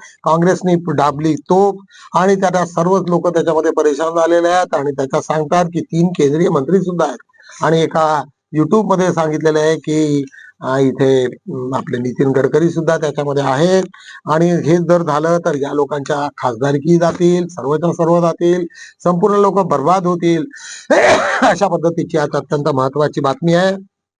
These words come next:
माझ्यावरील दहा कोटीचा दंड सीबीआय, बीसीसीआयने भरावा. <coughs> ललित मोदी, तुम्हाला माहिती आहे की इंडियन प्रीमियर लीगचे माजी अध्यक्ष ललित मो-, मोदी यांच्यावरती एक मोठा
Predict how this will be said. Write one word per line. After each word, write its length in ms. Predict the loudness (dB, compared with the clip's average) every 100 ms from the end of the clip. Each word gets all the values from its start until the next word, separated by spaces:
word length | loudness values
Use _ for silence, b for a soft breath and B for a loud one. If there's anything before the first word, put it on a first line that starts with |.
| _ _ _ B B B B
माझ्यावरील 580 | 0 2 2 2 0 0
दहा 240 | 0 0
कोटीचा 440 | -2 -2 -2 0
दंड 280 | -2 -2 0
सीबीआय, 480 | 0 0 -6 -2 0
बीसीसीआयने 720 | 0 -2 -4 0 0 2 0
भरावा. 460 | 0 0 0 0 -2 B B B B B
<coughs> 960 | -2 2 2 2 0 0 0 0 0 0
ललित 340 | 0 0 -2 -2
मोदी, 360 | 0 4 2 0 -6 _ _ _ _ _ -10 -2
तुम्हाला 300 | 0 2 0
माहिती 260 | 0 0
आहे 200 | 0 0
की 460 | -4 -14 -20 -4 -2
इंडियन 320 | 2 2 2
प्रीमियर 400 | 0 -2 2 2 0
लीगचे 460 | -2 -2 0 2 2
माजी 300 | 0 -2 0
अध्यक्ष 360 | 0 0 0 0
ललित 320 | 0 -2 -4 -2
मो-, 260 | -2 -2 -2
मोदी 340 | -2 -2 -4 -8 B B B
यांच्यावरती 520 | -2 0 0 0 0
एक 100 | -2
मोठा 400 | -2 -2 0 -2